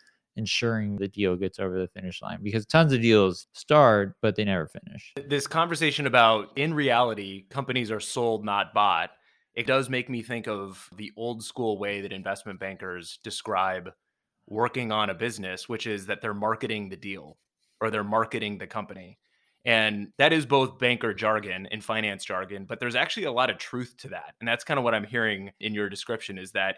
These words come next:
Speaker 2: M and A is marketing. And what is marketing? Well, marketing both needs to be informative. Here are the facts about our business. Here's our product and its capabilities. Here are our numbers and the trends. Here are our customers and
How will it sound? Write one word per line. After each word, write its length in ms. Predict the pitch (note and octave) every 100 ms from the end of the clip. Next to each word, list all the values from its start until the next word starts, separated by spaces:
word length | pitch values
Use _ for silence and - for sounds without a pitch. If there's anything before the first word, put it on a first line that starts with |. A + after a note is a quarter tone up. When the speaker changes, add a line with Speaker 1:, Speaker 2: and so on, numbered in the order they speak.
| A#2+
Speaker 2:
M 100 | D#3+
and 120 | B2+
A 240 | A2+ A2 G2+
is 280 | - G#2
marketing. 460 | G2 G#2 G#2 - - _ _ _ _ -
And 100 | A2+
what 160 | C3
is 140 | C3+ A2
marketing? 460 | A2+ B2 G2 F#2
Well, 100 | G2+
marketing 460 | G#2 B2 C#3 A#2+ A2
both 200 | A2 A2
needs 300 | A2 A2 -
to 80 | G#2+
be 300 | G2+ F#2+ E2+
informative. 640 | G2+ - C3 G#2 F2 G#2
Here 260 | - A#2+ G#2+
are 100 | G#2
the 60 | G2+
facts 380 | G#2 G2 -
about 220 | - G2 F#2
our 100 | F2
business. 560 | G#2 - E2+ G2 - _ _ _ -
Here's 160 | A2 A2
our 80 |
product 400 | - G#2 G2 G2
and 100 | G#2
its 100 | G2
capabilities. 840 | - G2+ G2+ F#2 G2 F#2+ F#2+ F#2+ - _ _ -
Here 140 | A2+
are 60 | A2
our 160 | G#2 G2+
numbers 380 | G2 F#2+ F#2+
and 80 | G2+
the 60 | F#2+
trends. 580 | - G2 F#2 F2+ F#2 - _ _ -
Here 120 | A2+
are 80 | G#2+
our 140 | G#2+
customers 640 | G#2+ G2 - F#2+ F#2+ F#2+
and 280 | F#2+ F2+ F2+